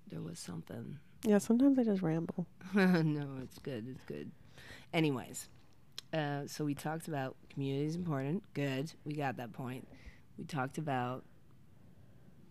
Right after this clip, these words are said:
Speaker 1: mm, here. Oh, yeah, the community that is necessary now here in Copangan, that you're trying to figure out what the next step is now after the play parties,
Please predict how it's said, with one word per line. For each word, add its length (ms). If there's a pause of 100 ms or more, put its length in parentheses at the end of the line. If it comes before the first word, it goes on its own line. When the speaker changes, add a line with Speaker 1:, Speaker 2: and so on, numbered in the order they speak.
(640)
Speaker 1:
mm, 640 (680)
here. 320
Oh, 180
yeah, 260
the 100
community 480
that 180
is 120
necessary 640
now 420
here 200
in 100
Copangan, 640 (260)
that 160
you're 180
trying 320
to 80
figure 420
out 440 (260)
what 160
the 80
next 260
step 240
is 160
now 380
after 640 (360)
the 100
play 220
parties, 640